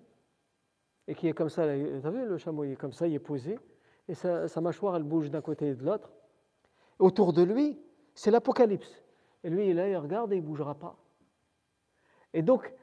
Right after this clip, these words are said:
cette expression, elle veut dire soit en période de trouble, comme ce chameau-là. Ne te fais influencer par personne en période de trouble. C'est trop compliqué. Donc,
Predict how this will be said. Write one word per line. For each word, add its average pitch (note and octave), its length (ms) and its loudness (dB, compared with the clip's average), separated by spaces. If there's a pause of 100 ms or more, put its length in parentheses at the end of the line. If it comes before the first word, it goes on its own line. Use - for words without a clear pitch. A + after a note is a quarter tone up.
cette G3+ 220 -2
expression, G#3+ 440 0
elle A3+ 60 4
veut G3+ 140 -2
dire G3+ 280 2
soit C#4+ 280 2
en B3 60 0
période A3 320 4
de G#3 100 0
trouble, A#3+ 320 -4
comme A#3+ 180 2
ce G3 120 -4
chameau-là. E3+ 440 -6 (400)
Ne G3 60 2
te F#3+ 80 -6
fais A#3+ 120 6
influencer A3+ 640 4
par - 220 2
personne C#4 460 6
en G3 100 2
période F#3 280 -2
de E3+ 100 -2
trouble. D3+ 260 -8
C'est F#3+ 100 -8
trop - 180 2
compliqué. G#3 440 0
Donc, D3+ 180 -4